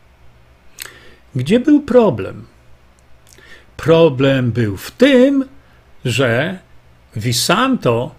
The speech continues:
nie sprzedawało soku z pszenicy. Takiego produktu nie było w sprzedaży. Zakwestionowano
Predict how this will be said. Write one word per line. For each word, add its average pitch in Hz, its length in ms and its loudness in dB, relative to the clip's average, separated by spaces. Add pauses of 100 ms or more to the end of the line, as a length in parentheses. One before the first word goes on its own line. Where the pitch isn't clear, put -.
(120)
nie 160 560 4
sprzedawało 131 1400 -6
soku - 680 -8
z - 100 -10
pszenicy. 277 840 -8 (1700)
Takiego 185 400 0
produktu 185 800 2
nie 196 340 4
było 143 800 4 (440)
w - 60 -12
sprzedaży. 240 920 0 (1400)
Zakwestionowano 175 1300 0